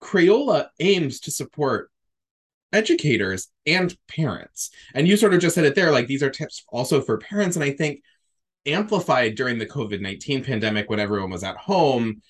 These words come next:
but also just generally in life, parents are the first arts educators. And, and sorry if I sound a little bit on my soapbox. This is a lecture I give to my arts education courses <laughs> at the university every year, because I think we forget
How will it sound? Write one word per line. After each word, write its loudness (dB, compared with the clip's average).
but 0
also 0
just -2
generally 0
in 0
life, -4
parents -2
are 4
the -6
first -8
arts -8
educators. -8
And, -2
and 4
sorry 4
if -2
I 2
sound 0
a -4
little -2
bit -4
on -4
my -4
soapbox. -2
This -4
is -6
a -2
lecture -2
I 0
give -4
to -12
my -4
arts -6
education -2
courses 2
<laughs> -
at 4
the 2
university 0
every -2
year, -6
because -6
I -4
think -4
we -4
forget -6